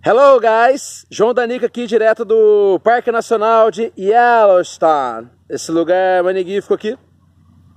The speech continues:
Pra mandar pra vocês aí do Brasil, que amanhã é dia doze de junho, Dia dos Namorados, um feliz Dia dos Namorados.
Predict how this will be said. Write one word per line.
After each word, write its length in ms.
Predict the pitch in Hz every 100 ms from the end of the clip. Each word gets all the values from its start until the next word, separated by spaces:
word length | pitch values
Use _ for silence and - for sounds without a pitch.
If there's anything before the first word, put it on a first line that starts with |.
| _ _ _ _ - - - - - _
Pra 140 | - 202
mandar 260 | 214 220
pra 80 | 226
vocês 640 | 214 220 - 240 247 220
aí 80 | 214
do 80 | 214
Brasil, 560 | 208 196 143 226 247 233
que 80 | -
amanhã 280 | 190 190 208
é 20 |
dia 160 | 175 208
doze 440 | 143 196 247 208
de 120 | 160
junho, 280 | 165 185 233
Dia 160 | 208 226
dos 120 | 175
Namorados, 580 | 196 190 190 220 214 -
um 200 | 220 214
feliz 680 | - 208 202 247 285 - - _ _ - - _
Dia 200 | 156 254
dos 120 | 185
Namorados. 760 | 226 220 202 208 185 147 -